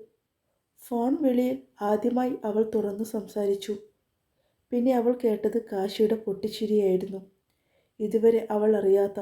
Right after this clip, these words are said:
തൻ്റെ പാതിയെ മറ്റൊരു മു-, രൂപം. ആ പൊട്ടിച്ചിരി അവൾ അങ്ങനെ തന്നെ കേട്ടു നിന്നു. എന്തോ വല്ലാത്തൊരു സുഖം നിറയുന്നത് പോലെ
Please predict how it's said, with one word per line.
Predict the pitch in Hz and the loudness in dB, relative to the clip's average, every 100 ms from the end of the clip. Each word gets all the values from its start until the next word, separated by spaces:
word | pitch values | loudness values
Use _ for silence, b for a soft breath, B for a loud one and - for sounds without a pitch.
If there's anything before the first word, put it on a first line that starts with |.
| - | -12
തൻ്റെ | - 202 190 | -10 -6 -6
പാതിയെ | 214 202 185 185 202 214 - - - _ 185 | -6 -6 -4 0 0 0 -6 -18 -20 _ -10
മറ്റൊരു | 175 - 202 | -8 -2 -2
മു-, | 196 180 180 | -2 -8 0
രൂപം. | 202 190 202 - _ _ b b b b b b | 0 0 -4 -12 _ _ b b b b b b
ആ | 277 | -2
പൊട്ടിച്ചിരി | 277 277 277 277 269 262 | 4 4 4 0 4 4
അവൾ | 226 226 | 4 2
അങ്ങനെ | 220 202 214 220 | 0 -2 -2 -2
തന്നെ | 226 220 | -2 -4
കേട്ടു | 226 208 196 196 | -2 0 2 2
നിന്നു. | 220 196 190 - _ _ _ _ - | 0 -2 -6 -10 _ _ _ _ -8
എന്തോ | 202 202 202 - b b - | -6 -4 -6 -8 b b -4
വല്ലാത്തൊരു | 254 240 254 262 247 | 0 2 2 0 0
സുഖം | - 208 233 226 | 2 0 0 0
നിറയുന്നത് | 214 190 190 208 214 | 2 4 4 2 0
പോലെ | 208 196 196 | -2 -2 -2